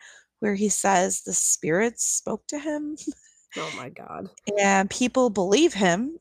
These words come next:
Speaker 1: and come to him for healing. And I would go into this part in more detail, but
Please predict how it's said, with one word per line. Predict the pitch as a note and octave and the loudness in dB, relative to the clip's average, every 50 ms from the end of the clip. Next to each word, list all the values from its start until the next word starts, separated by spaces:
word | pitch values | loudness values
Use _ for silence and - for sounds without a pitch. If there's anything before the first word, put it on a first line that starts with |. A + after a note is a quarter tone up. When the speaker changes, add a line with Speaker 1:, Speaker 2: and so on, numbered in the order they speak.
| _ | _
Speaker 1:
and | - G3+ G3 G3 G3 G3 G3 G3 F#3+ - | -6 -4 -4 -2 -2 -4 -4 -6 -8 -4
come | - A3 A3 A3+ | -2 -2 0 0
to | G#3+ B3 | 0 0
him | A3+ G#3+ G3 F3+ F#3+ F#3 | 0 2 0 0 0 -4
for | - - F#3+ | -6 -6 -8
healing. | - - A#3+ C4 C#4 C4+ C4+ C4 C4 C4 B3+ B3 | -6 -4 -4 -2 0 0 0 2 0 0 0 0
And | G#3+ F#3+ E3+ F3 - - - - - - - - - - - - _ _ _ _ _ | -2 -2 -4 -6 -10 -14 -18 -20 -20 -20 -20 -20 -20 -20 -20 -20 _ _ _ _ _
I | - A#3+ C#4+ | 0 0 0
would | E4 E4+ A#3 | 0 0 0
go | B3 C4 A#3 A#3 A3 G3 G3+ A3 G#3+ - | 2 4 4 6 6 6 4 4 2 0
into | G#3+ G3+ G3+ A3 | 0 0 0 0
this | G3+ G#3 G3 - | 0 0 0 0
part | - - - F#3+ F#3+ - - _ _ - - | -2 0 2 2 2 2 2 _ _ -8 -6
in | G#3+ F#3+ | -4 -2
more | F#3 E3+ E3 | -2 -2 -4
detail, | - F#3 F#3+ - A#3 A3+ A3+ A3+ A#3 A#3 A#3+ A#3 | -4 -6 -4 0 2 2 4 4 4 4 2 0
but | - - G#3 | 0 0 2